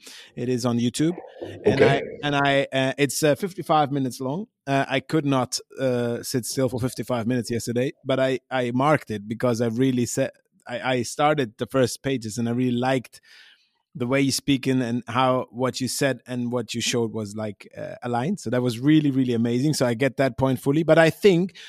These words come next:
Speaker 1: sometimes, especially as you said before, you have to like people, right? In, especially in our
Speaker 2: Mm.
Speaker 1: industry, in the hospitality industry in particular, is an industry of people. There's always so many stakeholders involved,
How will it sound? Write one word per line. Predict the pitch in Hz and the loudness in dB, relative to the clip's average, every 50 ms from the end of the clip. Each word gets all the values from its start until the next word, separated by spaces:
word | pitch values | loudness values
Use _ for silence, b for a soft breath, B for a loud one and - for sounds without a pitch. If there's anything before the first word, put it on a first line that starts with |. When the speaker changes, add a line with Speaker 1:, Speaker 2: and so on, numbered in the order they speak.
| B B | B B
Speaker 1:
sometimes, | - - 196 190 185 156 165 151 147 127 | -8 -4 -2 -2 0 0 -2 -2 -2 -4
especially | 135 - - 165 151 - 160 156 | -8 -4 -2 -2 0 2 2 2
as | 151 143 139 | 2 2 2
you | 143 | 0
said | - - 151 139 | 2 2 0 0
before, | - 135 - - 151 147 143 151 b b b b b - | 0 -6 -4 0 2 2 2 2 b b b b b -6
you | 139 | -4
have | 127 143 156 151 - | 2 2 2 2 2
to | - 143 | -2 -4
like | 143 139 135 - | -2 -2 -4 -4
people, | - 160 170 - - 110 110 | -4 -6 -6 -4 -6 -8 -6
right? | 113 123 143 - - | -6 -6 -8 -6 -4
In, | 127 123 123 - - | -4 -4 -4 -4 -8
especially | 131 - - 156 - - 147 | -10 -2 0 0 2 2 2
in | 143 139 | 2 2
our | 135 131 131 | 2 2 2
Speaker 2:
Mm. | 131 | 2
Speaker 1:
industry, | 147 151 143 - - 120 117 120 | 0 0 0 0 0 0 0 0
in | 117 117 | 0 0
the | 123 | 0
hospitality | 135 135 - 143 - 147 143 147 131 143 139 | 0 0 -2 -4 -2 -2 -2 0 0 0 -2
industry | 143 135 - - 139 139 | -2 -2 -4 -4 -4 -2
in | 135 123 | -4 -4
particular, | - 127 - - 147 - 131 120 120 120 120 - | -4 -6 -4 -4 -4 -4 -2 -4 -4 -4 -4 -4
is | 131 123 120 | -4 -2 -2
an | 127 127 | 0 0
industry | 135 139 135 123 - - 127 | 0 0 -2 -4 -6 -4 -4
of | 120 113 - | -6 -6 -4
people. | - 143 147 - 117 120 127 147 B B B B B B B B B | -4 -4 -4 -2 -2 -4 -4 -4 B B B B B B B B B
There's | - 117 139 139 135 127 - - - | -12 -4 0 0 0 0 -2 -4 -2
always | 151 156 156 160 160 147 127 123 131 - - | 0 2 2 4 2 2 2 0 -2 -2 -2
so | - 139 | -2 0
many | 139 135 131 127 123 | 0 0 0 0 -2
stakeholders | - - - 143 147 - 135 127 120 117 107 117 | -2 -2 -4 -4 -4 0 0 0 0 0 -2 -2
involved, | 117 117 123 135 135 123 - - - | 0 2 2 2 2 0 -2 -8 -20